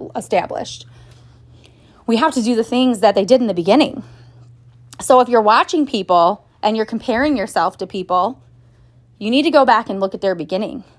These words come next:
and see how they built confidence. And I promise you, they built confidence by doing it over and over and over and over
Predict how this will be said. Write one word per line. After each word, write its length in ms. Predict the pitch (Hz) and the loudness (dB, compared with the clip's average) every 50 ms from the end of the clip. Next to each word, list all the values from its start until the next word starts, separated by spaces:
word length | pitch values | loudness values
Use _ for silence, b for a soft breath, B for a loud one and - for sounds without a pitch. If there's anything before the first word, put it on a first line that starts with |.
| b b - | b b -8
and 180 | 208 208 185 | -6 -6 -6
see 160 | - - 208 | -6 -8 -8
how 140 | 190 202 190 | -6 -4 -4
they 120 | 175 185 175 | -4 -4 -4
built 240 | 170 185 160 - | -4 -4 -6 -6
confidence. 640 | - - 202 220 208 208 - - 170 - - - - b b b b b b b | -6 -8 -8 -8 -8 -8 -8 -8 -8 -10 -14 -20 -20 b b b b b b b
And 120 | b 226 226 | b 0 0
I 60 | 214 | 0
promise 460 | 214 - 262 247 269 277 262 262 - | 0 0 0 0 2 0 0 -2 -2
you, 160 | 208 190 185 | -2 0 0
they 120 | 185 214 196 | 0 0 0
built 240 | 185 214 202 190 - | 2 2 2 2 0
confidence 520 | - 233 233 233 233 220 208 202 202 208 | 0 0 0 0 0 -2 -4 -6 -4 -2
by 180 | - 208 196 196 | 0 0 0 0
doing 380 | 175 156 214 214 220 220 214 | -4 -6 -6 -4 -4 -4 -4
it 120 | 190 175 - | -4 -4 -2
over 360 | - 208 196 202 190 214 214 214 | 0 0 0 0 -2 -2 -4 -4
and 200 | - 208 190 - | -6 -8 -8 -4
over 380 | - 196 190 190 202 208 214 | -4 -4 -2 -2 -2 -4 -4
and 200 | - - 190 185 | -4 -6 -6 -6
over 360 | - - 196 196 196 220 214 | -4 -2 -2 -2 0 -2 -4
and 240 | 202 - 208 185 - | -4 -4 -8 -6 -2
over 300 | 214 196 196 190 214 214 | -2 -2 0 0 -2 -2